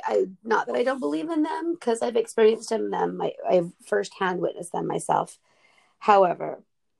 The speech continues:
it's overused. It's great for T V shows, and don't get me wrong, I will lay in my bed and watch me some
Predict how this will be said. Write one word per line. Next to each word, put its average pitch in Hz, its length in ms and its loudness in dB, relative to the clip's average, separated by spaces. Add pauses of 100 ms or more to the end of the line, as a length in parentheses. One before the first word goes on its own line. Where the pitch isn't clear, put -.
(260)
it's 196 200 0
overused. 175 560 -8 (1160)
It's - 500 0 (200)
great 190 580 4
for 247 120 2
T 226 240 -4
V 240 180 -8
shows, 151 640 -2
and 208 220 -6
don't 214 240 4
get 220 100 -6
me 220 120 -4
wrong, 220 340 -2
I 208 180 0
will 240 160 -4
lay 190 160 0
in 196 80 -2
my 196 180 -4
bed 190 200 -2
and 196 100 -6
watch 190 260 -6
me 208 140 -10
some 190 320 -16